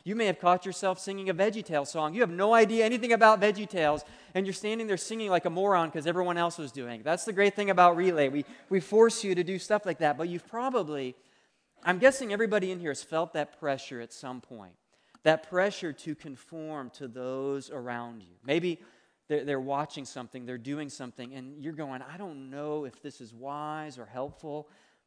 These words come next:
but if everyone else is do it, well, I'm gonna do it too." And he said there, there's strong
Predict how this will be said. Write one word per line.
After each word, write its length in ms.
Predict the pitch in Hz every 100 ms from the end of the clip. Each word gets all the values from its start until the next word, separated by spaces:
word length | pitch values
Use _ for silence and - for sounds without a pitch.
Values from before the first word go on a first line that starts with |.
| -
but 80 |
if 100 | 123
everyone 280 | 165 165 151
else 180 | 165 165
is 140 | 131
do 180 | 113 120
it, 140 | 120 127
well, 180 | 120 131
I'm 160 | 139
gonna 200 | 151 127
do 220 | 117 127
it 100 | 120
too." 340 | - 143 120 98
And 60 | 113
he 80 | 139
said 200 | 147 135
there, 120 | 160
there's 200 | 156 139
strong 480 | - 175 175 185